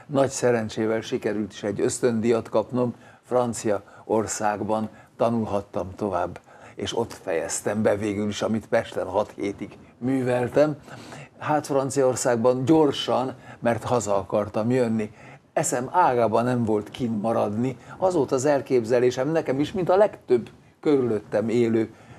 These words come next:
velem egykorú fiatalnak, ötvenhatosoknak, hogy befejezzük a tanulmányainkat és megyünk haza. Én a Strasbourgi Egyetemen kinéztem egy két éves kurzust. Két év alatt francia tanár lett volna belőlem, lett is belőlem francia tanár,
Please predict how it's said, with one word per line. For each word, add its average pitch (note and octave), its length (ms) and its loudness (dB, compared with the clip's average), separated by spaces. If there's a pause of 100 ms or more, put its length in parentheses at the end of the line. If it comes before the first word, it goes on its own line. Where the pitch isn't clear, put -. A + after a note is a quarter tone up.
(100)
velem A2+ 440 2
egykorú G#2+ 400 -2
fiatalnak, A2 720 0
ötvenhatosoknak, A2+ 920 -4 (300)
hogy B2+ 220 0 (220)
befejezzük D3 680 4
a A#2+ 80 2
tanulmányainkat E3+ 840 2
és A#2 140 0
megyünk A#2 380 0
haza. F#2+ 500 -2 (480)
Én C#3 220 2
a B2+ 120 4
Strasbourgi C#3 760 2
Egyetemen C3 580 2
kinéztem A#2+ 600 0
egy A#2 180 -2
két D3 340 4
éves G#2 520 0 (340)
kurzust. B2+ 640 -6 (380)
Két A#3 320 4
év D3+ 180 6
alatt D#3 260 4
francia D#3 480 0
tanár A#2 360 0
lett - 520 -6
volna A#2 420 0
belőlem, A#2 480 2
lett D#3+ 240 4
is A#2+ 220 0
belőlem A2 480 2
francia B2+ 440 2
tanár, C#3 420 2